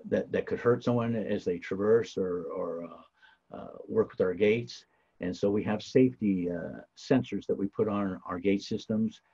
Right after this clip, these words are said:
Primarily, those are photo eyes or gate edges, and those connect, get connected to sensor one, sensor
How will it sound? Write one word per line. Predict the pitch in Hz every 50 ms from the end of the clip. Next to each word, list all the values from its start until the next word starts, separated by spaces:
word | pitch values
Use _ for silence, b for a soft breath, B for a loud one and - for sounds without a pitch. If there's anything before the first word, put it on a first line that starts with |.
| _ _ _ _ _
Primarily, | - 120 110 113 113 110 107 107 110
those | 98 95 98 98 -
are | 90 82 - -
photo | 113 107 110 120 113 110
eyes | 107 107 107 104 110 104 - - - - -
or | 90 90 82 82
gate | - 107 104 101
edges, | 92 95 101 101 120 110 113 107 - - _ _ _ _ _ _ _ _ _ _
and | - 87 87 98
those | 101 110 107
connect, | - - 107 104 104 - _ _ _ _ _
get | - 104 98 -
connected | - 101 98 101 101 - - 104 95 95 -
to | - - 104 98 92 90 87
sensor | - - 87 85 - - 92
one, | 87 92 101 104 113 117 120 117
sensor | - - 104 95 95 - - -